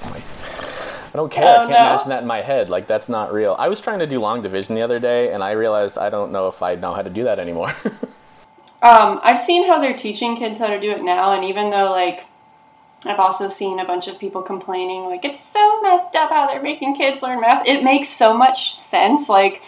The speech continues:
Speaker 2: I really think if we <laughs> had been taught math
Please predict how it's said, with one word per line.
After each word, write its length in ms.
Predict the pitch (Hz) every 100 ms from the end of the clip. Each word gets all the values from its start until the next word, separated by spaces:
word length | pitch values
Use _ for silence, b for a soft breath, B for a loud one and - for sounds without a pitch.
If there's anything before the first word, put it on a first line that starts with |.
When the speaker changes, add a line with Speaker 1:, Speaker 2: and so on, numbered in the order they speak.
| B B B
Speaker 2:
I 60 | -
really 280 | 220 233 247
think 320 | 247 254 240
if 180 | 240 233
we 400 | 208 208 220 226 - b b
<laughs> 260 | b _ _
had 560 | - 311 302 254 247 240
been 160 | 226
taught 440 | 220 - 214 233 208
math 460 | 185 185 190 -